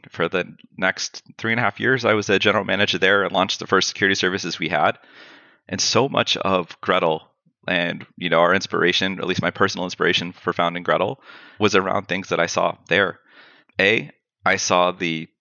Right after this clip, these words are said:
just incredible value of access to data that you have, you know, building inside a A W S or a Google or a Netflix, you know, companies that are incredible at working with data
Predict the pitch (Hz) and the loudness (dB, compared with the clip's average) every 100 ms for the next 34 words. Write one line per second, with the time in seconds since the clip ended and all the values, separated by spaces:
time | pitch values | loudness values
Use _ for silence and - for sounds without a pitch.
0 | - 90 - - - 90 - 87 87 85 | -8 -6 -6 -10 -10 -6 -2 -2 0 0
1 | 85 80 78 85 87 82 82 71 - - | -2 0 0 2 2 0 0 -2 -4 -6
2 | 82 - 80 71 80 117 _ _ _ _ | -6 -6 -6 -2 -2 -4 _ _ _ _
3 | _ - 85 78 85 98 78 82 - 87 | _ -4 -2 -2 0 2 2 0 -4 -4
4 | 85 104 107 98 95 - 85 82 - - | 0 2 2 0 0 2 2 2 -2 -2
5 | 82 82 85 _ _ _ _ _ _ _ | -2 -2 -6 _ _ _ _ _ _ _
6 | 101 98 95 90 76 - - 85 76 82 | 0 0 2 4 4 0 -2 0 0 0
7 | 131 117 92 80 - 85 80 - - 113 | -4 0 2 2 0 0 0 -2 -4 -2
8 | 120 - 92 69 - 98 90 101 98 95 | -6 -4 -6 -4 -4 -2 0 -2 -2 -2
9 | 87 80 82 87 82 85 80 82 82 - | 0 2 2 0 -2 -2 -4 -6 -6 -8
10 | 82 76 78 73 110 | -8 -6 -4 -2 -2